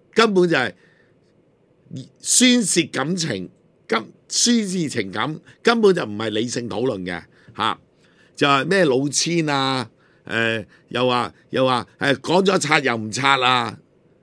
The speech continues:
講咗拆，講咗拆咩啊？講咗有個計劃要拆啫嘛。嚇，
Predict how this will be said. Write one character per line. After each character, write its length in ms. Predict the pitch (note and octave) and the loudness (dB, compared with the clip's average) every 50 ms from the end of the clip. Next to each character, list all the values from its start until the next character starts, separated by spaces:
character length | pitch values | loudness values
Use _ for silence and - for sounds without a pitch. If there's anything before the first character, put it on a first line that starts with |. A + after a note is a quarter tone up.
| _ _ _ _ _ _ _ _ _ _ - | _ _ _ _ _ _ _ _ _ _ 2
講 300 | F#3+ F#3+ G3+ A3 B3 A#3 | 4 6 8 8 8 6
咗 160 | A#3+ B3 B3 | 6 4 4
拆， 400 | - - - F#3 F#3 F3 F3+ - - _ _ _ _ | 4 0 -2 0 0 0 0 -2 -6 _ _ _ _
講 160 | - C3 C#3+ | -4 -4 -2
咗 120 | C#3+ D#3 D3+ | -2 -2 -4
拆 200 | - - - F2 | -4 -6 -6 -6
咩 140 | A2+ B2 A#2+ | -6 -6 -6
啊？ 100 | A2+ - _ _ _ _ _ _ _ _ _ _ _ _ _ - | -8 -10 _ _ _ _ _ _ _ _ _ _ _ _ _ 4
講 180 | E3 G#3+ A#3 | 6 6 8
咗 120 | A3+ B3+ A#3+ | 8 6 6
有 240 | A3+ E3+ D#3+ F3+ | 6 4 4 4
個 80 | E3+ E3+ | 4 4
計 340 | D#3+ C#3+ - - D#3+ D#3+ D#3 | 2 2 2 2 2 2 2
劃 200 | D3+ C#3 A#2+ G#2+ B2+ | 2 0 0 0 -2
要 140 | C#3 C#3+ | -2 -4
拆 240 | B2+ B2+ C3 B2 B2+ | -2 -2 -2 -4 -4
啫 180 | - - D3 D3 | -2 -4 -4 -4
嘛。 260 | C#3+ C3 A#2+ - - - _ _ _ _ _ _ _ _ _ _ _ _ _ _ _ | -4 -6 -6 -8 -14 -16 _ _ _ _ _ _ _ _ _ _ _ _ _ _ _
嚇， 300 | - A2+ A#2 A2+ - | -4 -2 -2 -2 -4